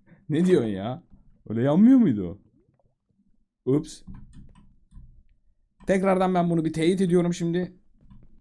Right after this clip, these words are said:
Bundan sonra bir daha bir giriyoruz bu işe. Yani en son bildiğim kadarıyla böyleydi.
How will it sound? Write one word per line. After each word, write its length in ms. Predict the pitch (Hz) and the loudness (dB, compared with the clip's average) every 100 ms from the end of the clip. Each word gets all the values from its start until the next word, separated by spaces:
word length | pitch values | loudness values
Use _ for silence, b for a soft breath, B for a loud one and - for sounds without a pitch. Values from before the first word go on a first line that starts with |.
| _ _ - _ - - - - _ _ 147 | _ _ -20 _ -20 -20 -20 -20 _ _ -14
Bundan 200 | 120 110 | -12 -10
sonra 240 | 104 110 | -10 -10
bir 80 | 98 | -10
daha 160 | 101 | -10
bir 40 | 92 | -10
giriyoruz 400 | 92 90 82 76 | -10 -10 -10 -14
bu 60 | 80 | -20
işe. 140 | - - - - - _ - - - _ _ _ - _ - - - | -20 -20 -20 -20 -20 _ -20 -20 -20 _ _ _ -20 _ -20 -20 -8
Yani 380 | 123 113 78 _ _ - | -6 -6 -10 _ _ -16
en 160 | 135 185 | -6 -4
son 240 | 175 135 | -2 -4
bildiğim 280 | 127 151 180 | -2 -2 -2
kadarıyla 380 | 147 113 196 233 | -2 -4 -4 0
böyleydi. 380 | 143 90 64 | 0 -2 -10